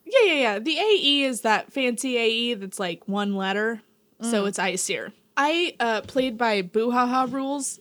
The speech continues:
Speaker 1: on this one and, uh, barely read it.
Speaker 2: Oh, good.
Speaker 1: <laughs>
Speaker 2: That's always an adventure.
Speaker 1: I thought it would be more fun.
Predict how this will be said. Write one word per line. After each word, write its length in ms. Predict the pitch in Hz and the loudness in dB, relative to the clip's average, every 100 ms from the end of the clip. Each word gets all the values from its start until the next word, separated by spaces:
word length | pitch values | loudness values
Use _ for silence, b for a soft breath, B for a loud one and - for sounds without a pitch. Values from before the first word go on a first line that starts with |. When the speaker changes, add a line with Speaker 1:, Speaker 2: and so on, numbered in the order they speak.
| _ | _
Speaker 1:
on 280 | - 240 240 | -2 0 2
this 200 | 254 254 | 0 0
one 300 | 277 277 277 - | 0 0 -2 -2
and, 300 | 185 196 196 | -2 0 0
uh, 240 | 185 180 180 b b b b | 0 -2 -6 b b b b
barely 420 | 185 202 214 208 196 | -6 -2 2 2 2
read 240 | 165 190 | 0 0
it. 260 | 254 - - _ _ _ | -2 -4 -14 _ _ _
Speaker 2:
Oh, 180 | 262 285 | 6 6
good. 480 | 233 240 233 165 180 - _ _ - | 6 4 4 2 -4 -14 _ _ -12
Speaker 1:
<laughs> 760 | - 254 - 277 - 294 294 | -10 -10 -8 -8 -4 -2 2
Speaker 2:
That's 220 | 262 277 - | 4 4 6
always 380 | 294 240 220 196 | 8 10 8 4
an 120 | 190 | 0
adventure. 600 | 175 175 170 196 208 190 - | -2 -2 -2 0 -2 -4 -2
Speaker 1:
I 180 | - 466 480 | 2 2 4
thought 220 | 392 392 | 6 6
it 100 | 302 | 4
would 180 | 311 254 | 0 0
be 160 | 269 | 0
more 280 | 240 226 220 | 0 0 0
fun. 560 | - 208 185 - 208 | -2 -2 -2 -2 -6